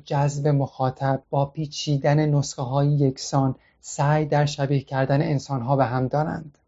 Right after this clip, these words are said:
از این رو بایستی توجهتان را به این موضوع جلب کنم که این اپیزود بیشتر محلی است برای تأمل کردن در باب چرایی ازدواج که در آن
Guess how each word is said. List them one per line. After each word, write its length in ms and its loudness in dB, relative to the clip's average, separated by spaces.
از 200 2
این 120 4
رو 200 2
بایستی 440 2
توجهتان 760 4
را 100 4
به 120 4
این 160 6
موضوع 260 4
جلب 340 6
کنم 320 -4
که 180 -14
این 280 -6
اپیزود 640 2
بیشتر 680 0
محلی 720 0
است 220 -4
برای 380 4
تأمل 580 0
کردن 580 -2
در 180 0
باب 320 6
چرایی 680 4
ازدواج 580 4
که 100 -12
در 200 2
آن 280 2